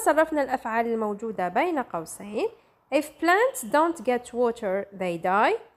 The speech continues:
If the earth gets warmer, this will cause flooding.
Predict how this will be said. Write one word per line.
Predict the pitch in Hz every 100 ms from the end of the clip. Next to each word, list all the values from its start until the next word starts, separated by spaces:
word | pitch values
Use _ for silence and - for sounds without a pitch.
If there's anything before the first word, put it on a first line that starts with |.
| - _ -
If | 415 466 311
the | 330 330
earth | 330 247 208 214
gets | 190 262 - -
warmer, | 226 226 214 196 190 - 220
this | 185 233 233
will | 208 196 196
cause | - 196 185 185 185 -
flooding. | - - 269 202 - 208